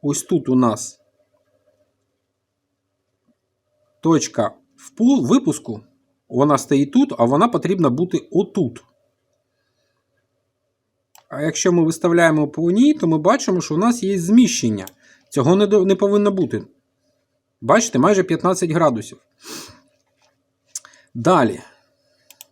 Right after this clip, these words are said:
Це усе сложно, коли ви цим ніколи не користувалися. А, коли ви користуєтеся цим щодня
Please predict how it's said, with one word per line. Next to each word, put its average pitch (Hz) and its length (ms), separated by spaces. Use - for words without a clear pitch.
Це 311 440
усе 226 340
сложно, 269 500
коли 226 220
ви 262 220
цим 254 300
ніколи 240 400
не 233 80
користувалися. 214 840
А, 143 340
коли 226 500
ви 208 280
користуєтеся 202 1080
цим 196 300
щодня 240 560